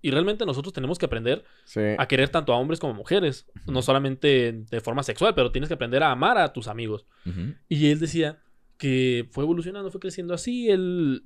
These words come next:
Speaker 1: tenía muy, muy recto porque decía, "No, es que es, no quiero molestar a mi papá o no quiero hacerlo enojar, etcétera". O otros que decían, "No, es que, pues, mi papá no está, yo no sé qué onda". Y empiezan a entrar en la secundaria, en la prepa, y empiezan a tener amigos hombres. Y m-, dice,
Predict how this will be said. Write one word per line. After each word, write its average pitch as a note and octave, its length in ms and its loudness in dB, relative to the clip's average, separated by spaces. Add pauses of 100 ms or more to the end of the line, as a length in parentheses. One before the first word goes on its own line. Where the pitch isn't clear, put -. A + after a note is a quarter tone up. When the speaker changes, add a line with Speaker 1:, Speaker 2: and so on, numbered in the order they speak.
Speaker 1:
tenía C3 240 -2
muy, D#3+ 260 -4
muy D3+ 220 -6
recto C#3+ 320 -4
porque A#2 480 -8
decía, A2+ 180 -14
"No, A#2+ 160 -16
es D3 80 -20
que C#3 240 -8
es, - 220 -14
no B2+ 160 -10
quiero C3+ 160 -4
molestar A#2+ 260 -10
a A#2+ 40 -12
mi A#2 40 -12
papá E3 360 0
o B2+ 180 2
no A#2 100 -6
quiero B2+ 160 -2
hacerlo A#2 220 -6
enojar, D#3 360 -8
etcétera". E3+ 440 -8 (420)
O B2 400 2
otros C#3+ 320 -2
que - 100 -6
decían, A#2+ 220 -6
"No, C#3 80 -8
es D3 80 -10
que, - 80 -18
pues, - 100 -16
mi B2+ 100 -6
papá A#2+ 180 -4
no C#3+ 60 -6
está, G3 320 -6
yo C#3+ 180 -8
no C#3+ 80 -8
sé B2+ 400 -6 (240)
qué D3+ 100 -2
onda". D3+ 340 -4 (380)
Y C#3+ 140 -2
empiezan E3 320 0
a - 20 0
entrar D3 640 0
en C3 100 -6
la A2+ 80 -6
secundaria, B2 680 0
en A#2 60 -4
la A2+ 140 -4
prepa, D3 360 0
y - 80 -6
empiezan C3 280 -6
a - 20 -10
tener C#3 120 -8
amigos D#3+ 340 -6
hombres. D#3 400 -2 (960)
Y D#3+ 80 -4
m-, C#3 240 -6
dice, C3 540 -4